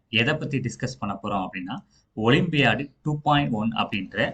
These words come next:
ஆன்லைன் எஜுகேஷனல் ப்ரோக்ராம் பத்தி தான் நம்ம இங்கே பார்க்க போறோம். ஒலிம்பியாடு டூ பாயிண்ட் ஒன் அப்படின்றது ஒரு முழுக்க முழுக்க பள்ளி மாணவருக்கான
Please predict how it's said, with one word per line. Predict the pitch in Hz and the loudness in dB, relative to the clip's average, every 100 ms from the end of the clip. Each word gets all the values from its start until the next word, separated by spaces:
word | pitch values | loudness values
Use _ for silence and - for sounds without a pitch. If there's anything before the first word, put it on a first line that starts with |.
| - _ _ | -8 _ _
ஆன்லைன் | 104 123 156 156 156 170 | 6 8 8 2 0 0
எஜுகேஷனல் | 120 117 123 139 - 123 120 | -2 -2 -2 -2 0 0 0
ப்ரோக்ராம் | 117 107 104 98 | -4 -2 -2 -2
பத்தி | - - | -8 -4
தான் | 113 - _ | -4 -4 _
நம்ம | 104 110 143 | 0 2 2
இங்கே | 113 120 - | 2 -2 -2
பார்க்க | - 117 - - | 0 0 -2 -8
போறோம். | 95 92 90 _ _ _ _ _ - | -8 -6 -10 _ _ _ _ _ 2
ஒலிம்பியாடு | 139 226 220 208 190 185 | 6 8 6 6 4 2
டூ | 170 170 | -2 0
பாயிண்ட் | 175 160 151 | 2 2 2
ஒன் | 117 131 131 _ | 2 2 -2 _
அப்படின்றது | 117 - 110 104 98 143 220 _ | -2 0 0 0 -2 -6 -6 _
ஒரு | - 120 160 - | -2 -2 -2 -2
முழுக்க | 131 190 208 165 | 2 2 2 0
முழுக்க | 131 110 139 - - | -2 -2 -4 -6 -4
பள்ளி | - 123 170 202 | 0 2 4 2
மாணவருக்கான | 165 127 113 107 104 - 95 | 2 2 0 -2 -6 -6 -4